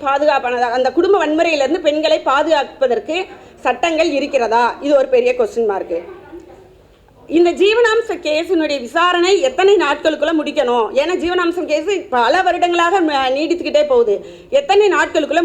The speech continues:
முடிக்கணும்னு ஏதாவது ஒரு வரையறை இருக்கா? இந்த விவாகரத்துக்கான பிரிவு காலம், அந்த ஒன் இயர் பிரிஞ்சு இருக்கணுங்கிறாங்க, இது எல்லா கேசஸ்க்கும் பொருந்துமா?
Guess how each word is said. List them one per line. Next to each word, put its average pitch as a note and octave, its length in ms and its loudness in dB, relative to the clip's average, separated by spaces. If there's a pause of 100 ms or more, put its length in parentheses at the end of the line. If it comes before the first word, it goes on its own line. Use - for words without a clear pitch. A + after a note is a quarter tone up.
முடிக்கணும்னு E4 340 0
ஏதாவது D4+ 640 0 (140)
ஒரு D4+ 200 4
வரையறை D4 500 2
இருக்கா? G#3 420 -4 (300)
இந்த F4 220 4
விவாகரத்துக்கான F4+ 840 2 (220)
பிரிவு G4 400 2
காலம், C#4+ 640 0 (180)
அந்த C#4+ 220 2
ஒன் D4+ 140 4
இயர் F#4+ 340 4
பிரிஞ்சு F4+ 340 4
இருக்கணுங்கிறாங்க, E4 580 0
இது C#4+ 180 -4
எல்லா D4 300 2
கேசஸ்க்கும் F4+ 540 0
பொருந்துமா? B3+ 380 0